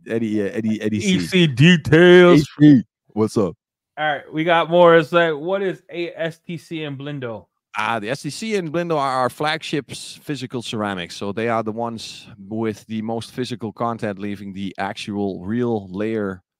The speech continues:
Speaker 1: on side of the paint. So S T C is a hybrid that has some chemical protection inside. So we call it the seventy thirty, seventy percent physical, thirty percent chemical protection. And then we have the Blindo, what is actually a resin, and that's a hundred percent physical.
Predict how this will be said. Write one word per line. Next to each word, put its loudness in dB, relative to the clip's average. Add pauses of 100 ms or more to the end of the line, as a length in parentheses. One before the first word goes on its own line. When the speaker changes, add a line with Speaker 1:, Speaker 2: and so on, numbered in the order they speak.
(140)
Speaker 1:
on -10
side -6
of -8
the -10
paint. -10
So -8
S -8
T -8
C -10
is -8
a -6
hybrid -4
that -12
has -6
some -12
chemical -8
protection -10
inside. -6
So -12
we -8
call -4
it -8
the -18
seventy -6
thirty, -6
seventy -6
percent -10
physical, -6
thirty -6
percent -10
chemical -2 (480)
protection. -8
And -4
then 2
we -2
have -4
the -4
Blindo, -4
what -8
is -12
actually -6
a -8
resin, 0 (440)
and -10
that's -4
a -8
hundred -6
percent -10
physical. -10